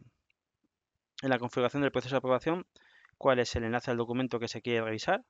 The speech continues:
¿vale? Bueno, fijaros que aquí lo que hace es, en base a la acción previa, que es cuando se crea un elemento, pues no, que, lo que nos ofrece es contenido dinámico, mm,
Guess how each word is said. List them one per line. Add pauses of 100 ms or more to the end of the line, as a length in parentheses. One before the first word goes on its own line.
(120)
¿vale?
Bueno,
fijaros
que
aquí
lo
que
hace
es, (280)
en
base
a
la
acción
previa,
que
es
cuando
se
crea
un
elemento, (380)
pues
no,
que,
lo
que
nos
ofrece
es
contenido
dinámico, (580)
mm,